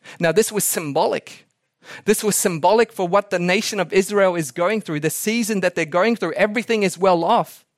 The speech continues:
Everything is peaceful. Everything is pretty good for them. But their search for love seems very dysfunctional. It seems very destructive, and it's alarmingly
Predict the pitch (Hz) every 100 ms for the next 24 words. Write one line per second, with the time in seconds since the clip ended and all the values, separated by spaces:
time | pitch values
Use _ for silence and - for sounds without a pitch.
0 | _ _ - - - 220 247 233 202 -
1 | - - 254 - 185 147 214 240 254 233
2 | 180 - - 233 202 147 220 254 - 185
3 | 135 113 _ _ - - - - - 190
4 | 220 208 - 247 262 - - 190 190 240
5 | 247 190 147 - 233 220 185 - 220 220
6 | 190 160 160 - - - 247 233 - 170
7 | 120 113 _ _ _ _ _ - - 208
8 | - 247 240 175 220 202 165 _ 175 -
9 | - 233 226 - 196 156 139 170 180 -
10 | - 185 208 208 220 208 196 180 156 139
11 | 127